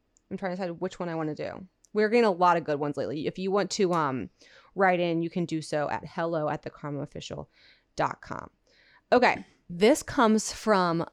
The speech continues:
Lila, and she said, "Pick me." So I said, "Okay." Kelly and Liz, y'all know I'm a carpool slash car mom stan. I love listening to the pod, and I made this tonight, and I just had to share.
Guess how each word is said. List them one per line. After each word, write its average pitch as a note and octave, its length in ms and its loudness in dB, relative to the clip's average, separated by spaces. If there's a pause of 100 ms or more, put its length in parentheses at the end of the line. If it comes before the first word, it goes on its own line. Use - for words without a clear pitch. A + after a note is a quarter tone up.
Lila, D#3+ 600 2
and F3+ 160 0
she - 160 0
said, E3+ 360 2
"Pick - 340 -4
me." E3 280 -4
So - 140 -4
I D#3+ 80 2
said, D#3 260 -6
"Okay." - 420 -6 (840)
Kelly A#3+ 300 6
and C#4+ 140 6
Liz, D3+ 420 0
y'all G#3 380 6
know G3+ 380 8
I'm F#3+ 160 2
a F3+ 60 0
carpool F#3 840 0
slash F3 240 0
car E3+ 220 -4
mom F3+ 160 0
stan. D3 480 -2
I F#3 140 2
love F#3 240 4
listening C4+ 240 2
to C4+ 60 4
the C4 60 4
pod, D#3+ 300 2
and F3 80 2
I F3+ 40 2
made F3+ 200 2
this A3 160 -4
tonight, F#3+ 240 2
and D#3 80 0
I E3 60 0
just F3 180 -6
had E3 220 0
to E3 40 -6
share. D3 320 -4